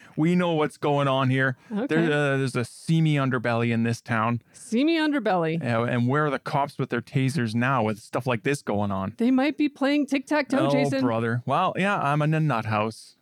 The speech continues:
Speaker 1: This is another Twilight Zone episode for yours truly. Yo, yo, bop, bop. Did you check out the skizzy?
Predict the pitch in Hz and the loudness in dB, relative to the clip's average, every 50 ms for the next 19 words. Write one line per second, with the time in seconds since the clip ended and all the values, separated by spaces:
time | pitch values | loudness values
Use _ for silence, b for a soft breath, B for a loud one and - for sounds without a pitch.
0 | _ _ - 135 123 131 123 120 123 123 127 131 117 - - - 120 131 139 135 | _ _ -6 -4 -2 -2 0 0 0 0 0 -2 -4 -4 -4 -4 -2 0 0 0
1 | 131 - 127 131 139 135 - - 135 - 135 160 156 - 110 104 110 113 123 143 | -2 -2 -2 -2 -2 -2 -2 -4 -4 -4 -4 -4 -4 -4 -4 -4 -2 -2 -2 -2
2 | 151 143 - - 165 147 135 123 123 127 127 123 - B B B B B B B | -2 -2 -4 -2 -2 0 0 2 2 0 0 -2 -4 B B B B B B B
3 | B B B B B B B B B B B B B B B B B B _ - | B B B B B B B B B B B B B B B B B B _ -2
4 | 135 151 156 160 180 190 196 196 185 165 135 113 - - 165 175 156 - - 185 | 0 2 2 4 2 2 2 2 0 0 -2 -2 -2 0 0 0 0 -2 -2 0
5 | 185 180 170 - _ _ _ - 139 131 - 135 123 - - - 156 - 175 156 | 0 0 0 -2 _ _ _ -6 -6 -4 -4 -4 -6 -4 -4 -4 -2 0 0 -2
6 | 151 - - - - - - _ - 180 185 175 190 190 202 214 - | -2 -2 -4 -8 -10 -10 -8 _ -2 -2 0 0 0 0 0 0 -2